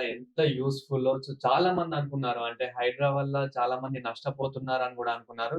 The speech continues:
నష్టపోయేది just ఒక పది శాతం, ఐదు శాతం మంది అయితే దానివల్ల ఎంత మందికి ఉపయోగమో, so సార్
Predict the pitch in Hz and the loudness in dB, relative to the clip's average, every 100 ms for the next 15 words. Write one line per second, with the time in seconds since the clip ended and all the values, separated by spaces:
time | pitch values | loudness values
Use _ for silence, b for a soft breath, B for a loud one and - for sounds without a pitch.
0 | 151 131 - - 208 190 185 175 170 185 | 0 -2 0 4 4 6 6 6 4 0
1 | 170 139 135 - 190 - - - - 135 | -2 -2 -2 4 6 6 2 -2 0 2
2 | 170 - 156 147 156 156 - 190 196 214 | 0 0 0 0 -2 -6 -2 0 6 6
3 | - 165 160 165 156 143 139 131 127 170 | 6 2 2 0 -2 -2 -2 -2 -2 0
4 | 202 - _ _ - 139 165 156 165 170 | 0 -4 _ _ 2 4 6 6 6 4
5 | 143 165 - 233 220 190 185 190 190 160 | 4 0 8 10 10 8 6 4 6 4
6 | 147 160 156 151 143 160 185 - 139 - | 4 4 4 4 2 0 -2 -2 -4 0
7 | 123 131 | 2 2